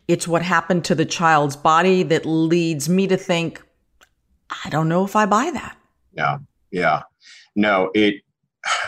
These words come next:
Speaker 2: it just doesn't make sense, like you said. Um, you know, apparently, according to some of the reports, she, she is,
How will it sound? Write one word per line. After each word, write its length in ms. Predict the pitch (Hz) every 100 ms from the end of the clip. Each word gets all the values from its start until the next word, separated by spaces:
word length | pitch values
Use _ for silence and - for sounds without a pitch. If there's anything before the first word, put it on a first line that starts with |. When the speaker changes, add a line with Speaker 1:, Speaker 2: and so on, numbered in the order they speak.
| - _ _ _ _ _ _
Speaker 2:
it 100 | -
just 240 | 160 143 -
doesn't 400 | 101 - 90 82
make 220 | 78 71
sense, 560 | - 80 71 - -
like 220 | 82 80 78
you 80 |
said. 380 | 71 82 71 71 87
Um, 320 | 80 78 76 - - -
you 100 | 120
know, 220 | 101 - - - - _ _ - -
apparently, 400 | - 135 117 113 98
according 380 | - 104 98 95
to 100 | 90
some 160 | 92
of 60 | 80
the 80 | 78
reports, 360 | - 92 87
she, 280 | - 87 92
she 260 | - - 87
is, 320 | 80 - -